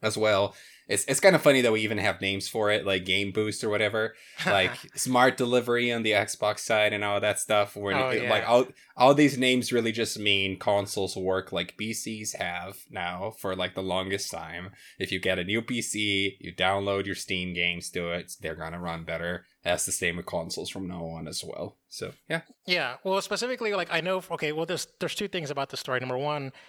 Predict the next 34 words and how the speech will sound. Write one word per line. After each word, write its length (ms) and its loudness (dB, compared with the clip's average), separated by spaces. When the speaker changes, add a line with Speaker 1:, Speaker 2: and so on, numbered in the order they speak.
Speaker 2:
you 140 -6
know, 200 -2
Sony 360 -4
hasn't 340 -6
sent 340 -6
out 260 -4
P 160 -4
S 140 -6
fives 420 -2
or, 260 -10
you 140 -8
know, 120 -4
prototype 500 -4
D-, 260 -6
P 120 -6
S 100 -4
fives 240 -2
to 60 4
Speaker 1:
That's 140 4
true. 120 4
Speaker 2:
influencers, 680 -4
to, 140 -6
like, 280 -2
you 80 -4
know, 260 -6
like, 160 -4
I 140 0
G 200 -6
N 100 -4
and 100 -8
stuff 260 -2
to, 180 -4
to 140 -10
cover. 380 -4